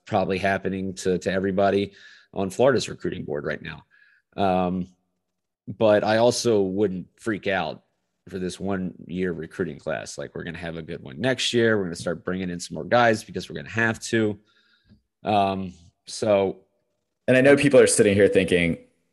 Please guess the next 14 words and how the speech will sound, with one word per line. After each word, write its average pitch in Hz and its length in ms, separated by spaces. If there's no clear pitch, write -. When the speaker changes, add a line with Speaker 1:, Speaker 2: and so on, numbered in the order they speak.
Speaker 2:
"We 107 120
won 107 120
the 104 60
Natty 95 300
in 90 80
twenty 87 260
sixteen 87 580
with, 85 140
like, 85 360
you 92 120
know, 85 200
a - 40
couple 98 300
of 85 260